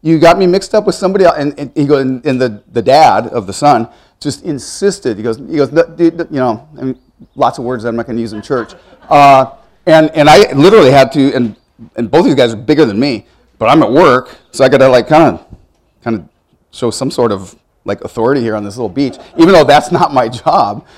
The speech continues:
uh, the water is. But I get between them, and I hold the rescue can, and fr-, and I'm facing the, the, the, the guy who's so irate. And meanwhile, my buddy back here is just denying everything, and,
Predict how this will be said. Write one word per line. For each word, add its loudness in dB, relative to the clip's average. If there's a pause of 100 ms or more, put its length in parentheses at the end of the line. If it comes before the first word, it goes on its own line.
(120)
uh, 0
the -2
water 2
is. -8 (300)
But 4
I 4
get 0
between 0
them, 6
and 2
I 2
hold 0
the -6
rescue -2
can, 0
and -6
fr-, -14
and -8
I'm 0
facing -2
the, -2
the, -8
the, -6
the -10
guy 0
who's -8
so -2
irate. -2 (240)
And -6
meanwhile, 4
my 2
buddy 0
back 2
here -6
is -12
just -10
denying -4 (120)
everything, -4 (360)
and, -2